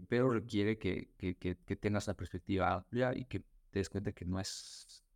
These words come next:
la epidemiología no es covid, ¿no? La epidemiología es una, es un concepto mucho más amplio de entender la, la, el mecanismo de enfer-, de las enfermedades o su transmisibilidad, pero no solamente en grupos cerrados, sino cada vez estamos hablando más de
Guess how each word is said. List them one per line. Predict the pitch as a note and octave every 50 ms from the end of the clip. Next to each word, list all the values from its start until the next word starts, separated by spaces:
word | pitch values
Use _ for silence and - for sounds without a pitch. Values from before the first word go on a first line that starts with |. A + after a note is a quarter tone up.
| _ _ _ _ _ _ _ -
la | A2
epidemiología | G#2 A#2+ A#2 A#2 A#2+ A#2 C3+ D3 A2
no | A#2+ A#2+
es | - -
covid, | - - B2 A2+ G#2 G2 - -
¿no? | - G#2 - - C#3 C#3+ -
La | -
epidemiología | - - G#2 G#2+ G#2+ G#2+ A#2 G#2+
es | G#2 -
una, | G#2+ G#2+ G#2+ G#2 G#2 - - -
es | A2 -
un | A2 A2
concepto | - G#2+ G2+ - - G2 - - G#2+
mucho | G2+ G2+ G#2 G#2 - -
más | G2+ F#2+ F#2 - -
amplio | G2+ - - - - A2+ B2 B2 A#2+ - - _ _ _ _ _ _
de | G2
entender | G2+ F2+ - - G2 F#2 F#2+ G#2 A2 A#2 A#2 A#2
la, | G#2+ - - - - - - - -
la, | - F#2+ F#2 F2+ F#2 - - - - - -
el | - F#2+ F#2+ - G2 G2 - - - F#2+
mecanismo | F#2+ F#2 - G#2 G#2 G#2 A2 G#2+
de | G2
enfer-, | F#2+ - - G#2+
de | G#2+ G2 F#2
las | F#2 -
enfermedades | - F#2+ G2 F#2+ F#2+ F#2+ F#2+ F#2+ G2+ G#2 F#2+ G2
o | F2 -
su | - - - - G#2+
transmisibilidad, | - - F#2 F2+ F#2+ F#2+ - - - G2 F#2 F#2 F#2 G2 G2+ -
pero | - G2 G2
no | G#2+ A2+
solamente | - - A2+ G#2+ G2+ G#2 G#2 - - - G2+ - - _ _ _ _ - - - -
en | - G2+ G2
grupos | G2+ G#2 G#2 - - -
cerrados, | - G2 F2+ F#2 G2 G#2 A2 G#2+
sino | - G#2+ G2+ G2+ -
cada | - A2 G#2
vez | G#2 G#2 G#2
estamos | - G#2+ G#2 G2 -
hablando | F#2+ F#2+ F#2 F#2 F#2
más | F#2 F#2+ F#2+ F#2+
de | G2 F#2 F2+